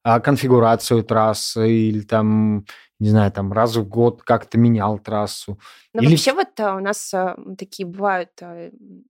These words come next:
Speaker 2: разные случаи, да. А, у нас есть паркраны-призраки, например, э, в парке Дружбы, да, там, где речной вокзал, вот, в-, вот там вот. <laughs> И, собственно говоря, а, у ребят был парк полностью на реконструкции, да, и они, у них был переезд на длительное время на речной вокзал, то есть они там бегали,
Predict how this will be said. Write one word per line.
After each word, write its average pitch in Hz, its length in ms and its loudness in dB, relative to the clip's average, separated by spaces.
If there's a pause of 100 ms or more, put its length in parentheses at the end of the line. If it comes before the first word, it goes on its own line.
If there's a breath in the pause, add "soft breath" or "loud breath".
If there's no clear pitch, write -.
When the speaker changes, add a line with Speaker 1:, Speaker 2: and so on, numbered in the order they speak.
(180)
Speaker 2:
разные 190 640 -4
случаи, - 420 -8
да. 175 260 -6 (380 loud breath)
А, 175 140 -2
у - 20 -4
нас 185 200 -2
есть 202 120 -4
паркраны-призраки, 185 880 -2
например, 175 460 -4
э, 165 240 -6 (100)
в - 140 -20
парке 175 280 -2
Дружбы, 208 400 -4
да, 170 300 -4
там, 202 120 0
где 196 120 4
речной 202 300 -2
вокзал, 214 360 -4
вот, 214 200 -8
в-, 180 120 -20 (380)
вот 196 80 -16 (120)
там - 260 -16
вот. 180 200 -4 (160)
<laughs> - 200 -8 (500 loud breath)
И, 214 80 -2
собственно 214 340 -2
говоря, 190 480 -2
а, 175 280 -2
у 170 60 -2
ребят 185 280 0
был 185 100 -4
парк 190 220 -2
полностью 190 320 -4
на 180 40 -6
реконструкции, 196 680 -8
да, 185 220 -4 (340 soft breath)
и 202 140 -6
они, 214 460 -4
у - 40 -10
них 208 140 -8
был 202 140 4
переезд 185 560 -4
на 220 60 -2
длительное 190 400 -6
время 240 300 -6
на 190 180 -2
речной 196 280 -4
вокзал, 180 360 -2
то - 80 -14
есть 151 140 -14
они 160 80 -18
там 160 120 -20
бегали, 196 440 -12